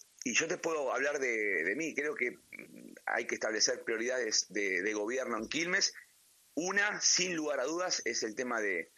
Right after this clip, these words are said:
de la seguridad, el plan de seguridad ciudadana. Quilmes carece, desde que los intendentes empezaron a hacer cargo de, de la seguridad, ahora recién algunos colegas empiezan a poner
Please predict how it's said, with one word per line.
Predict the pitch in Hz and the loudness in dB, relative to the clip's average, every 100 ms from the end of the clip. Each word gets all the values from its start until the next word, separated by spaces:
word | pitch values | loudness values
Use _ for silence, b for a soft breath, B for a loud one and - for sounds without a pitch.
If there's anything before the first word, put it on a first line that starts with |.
| - - - _ _ | -20 -20 -20 _ _
de | 107 | 2
la | 110 | 4
seguridad, | 107 110 123 156 | 4 2 2 0
el | 131 | 0
plan | - 143 143 | 0 -2 0
de | 117 | 0
seguridad | 120 123 113 | 0 0 -2
ciudadana. | 104 107 139 147 | 0 0 0 -2
Quilmes | - 147 143 | -2 -4 -2
carece, | - 123 147 165 135 123 B B B _ | -2 0 2 2 2 0 B B B _
desde | 113 117 113 117 | -2 0 0 0
que | 135 | 0
los | 131 156 | 2 0
intendentes | 147 151 180 202 196 | 0 0 0 0 0
empezaron | 147 135 127 165 151 | 0 2 0 2 0
a | |
hacer | 123 151 143 | 2 0 0
cargo | 165 165 160 165 165 B - | 0 0 0 -4 -8 B -20
de, | 104 117 110 107 101 98 92 76 78 | -4 0 2 2 2 2 2 0 0
de | 101 | 0
la | 120 113 | 2 2
seguridad, | 117 113 135 180 175 | 2 0 0 -2 -2
ahora | 135 160 220 226 | -2 -2 -2 -2
recién | 190 156 - 190 | 0 2 2 2
algunos | 165 185 - | 2 -2 -2
colegas | 156 185 202 165 | 0 0 0 0
empiezan | 143 160 165 | 0 0 2
a | 147 | 2
poner | 147 156 196 | 0 0 0